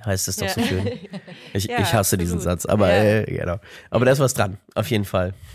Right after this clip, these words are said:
Speaker 2: Ja, ja, das hat auch immer was mit, mit großen Verantwortungen zu tun und natürlich auch mit den, äh, Rahmenbedingungen, in denen man agiert, ne? Also da muss man ja schon sagen, g-, natürlich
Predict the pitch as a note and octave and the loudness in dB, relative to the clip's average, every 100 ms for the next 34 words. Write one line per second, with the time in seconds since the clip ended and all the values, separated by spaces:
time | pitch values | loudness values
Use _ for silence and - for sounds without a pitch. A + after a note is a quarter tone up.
0 | - - F#3+ F#3+ G3 F#3+ F3+ F#3+ F#3 F3+ | -18 -16 -10 -8 -6 -8 -10 -10 -10 -10
1 | F#3 F3+ E3+ F3+ F3 - F3 F3 - - | -10 -10 -10 -12 -16 -16 -14 -14 -16 -16
2 | E3 G3 G3+ F#3 D#3 F#3+ G#3+ E3 E3+ E3+ | -14 -12 -6 -2 0 -2 -4 -4 -4 -4
3 | E3 E3 E3+ - F#3 E3+ A3+ - A3 A#3 | -8 -10 -14 -8 -4 -2 -2 -2 -6 -6
4 | A3+ A3 F3 F3+ F#3+ F#3+ F#3 F3+ F3+ F3 | -6 -6 -4 -4 -4 -8 -10 -12 -12 -12
5 | F3 - F3 E3+ E3 - D#3 E3+ G#3+ G3+ | -14 -14 -10 -8 -8 -10 -4 -2 -2 -6
6 | F3+ E3 F#3+ G3+ F#3+ F3+ F3+ F3+ F3 E3+ | -8 -10 -8 -6 -8 -8 -8 -10 -12 -12
7 | - F#3 E3+ F3+ F#3+ F3+ E3 D#3+ D#3 C#3+ | -8 -8 -4 -2 -2 -2 -2 -2 -4 -2
8 | F#3 E3 C#3 - - F3+ A#3+ - E3+ E3+ | 0 0 -2 -8 -8 -4 -2 -2 -2 -2
9 | F3 F3+ G3 F#3+ E3+ F3 F3 G3+ F3 E3 | -2 -4 -4 -4 -4 -2 -4 -4 -2 -2
10 | E3 E3 - F3 E3 - A3 G#3 - | -2 -6 -8 -8 -8 -8 -6 -6 -8